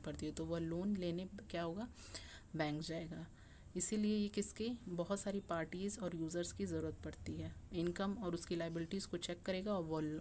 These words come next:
वह loan और interest के साथ वापस return कर पाएगा, नहीं तो इसे accounting के through इन सारी चीज़ों की जानकारी की जाती है।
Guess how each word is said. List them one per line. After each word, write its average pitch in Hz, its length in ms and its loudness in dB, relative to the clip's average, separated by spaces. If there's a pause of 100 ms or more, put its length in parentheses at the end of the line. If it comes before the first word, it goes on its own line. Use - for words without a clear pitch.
(120)
वह 170 260 -2
loan 175 360 0
और 165 200 -2
interest 160 360 -2
के 165 60 -2
साथ - 260 -2
वापस 160 380 0
return 160 240 -2
कर - 360 -6
पाएगा, 156 300 0
नहीं 170 160 0
तो 226 120 -2
इसे 196 220 0
accounting 170 480 -2
के 196 60 0
through 180 200 -2
इन 165 60 0
सारी 160 300 2
चीज़ों 160 280 -4
की 202 140 -6
जानकारी 165 460 -4
की 170 220 -6
जाती 160 400 -6
है। 185 80 -8